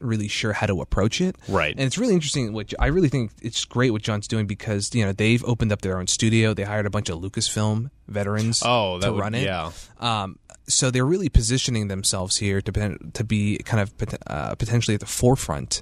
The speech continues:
Speaker 1: for the content production. And so them being able to straddle the, you know, the cameras,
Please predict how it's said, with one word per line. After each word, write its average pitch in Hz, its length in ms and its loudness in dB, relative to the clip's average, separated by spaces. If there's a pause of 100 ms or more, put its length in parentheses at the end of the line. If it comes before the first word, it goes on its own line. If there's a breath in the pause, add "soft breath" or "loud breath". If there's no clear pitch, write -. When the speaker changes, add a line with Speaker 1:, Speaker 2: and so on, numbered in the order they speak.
(120)
Speaker 1:
for 95 400 2
the - 160 -6
content 104 480 -2
production. 139 580 2 (320 loud breath)
And 107 320 2
so 101 340 2
them 123 220 2
being 127 140 2
able 113 140 -2
to 104 60 -2
straddle 101 520 0
the, 92 180 -6
you 113 120 -4
know, 92 100 -4
the - 80 -10
cameras, 143 720 4